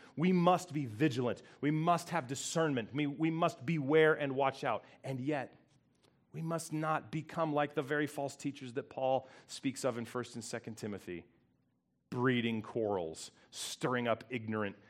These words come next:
controversies, becoming heresy hunters.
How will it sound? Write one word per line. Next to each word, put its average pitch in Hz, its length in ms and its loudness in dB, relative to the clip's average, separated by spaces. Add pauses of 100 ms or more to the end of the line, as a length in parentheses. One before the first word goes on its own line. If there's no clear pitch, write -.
(180)
controversies, 82 840 -6
becoming 98 600 -6 (640)
heresy 95 380 -6
hunters. - 540 -18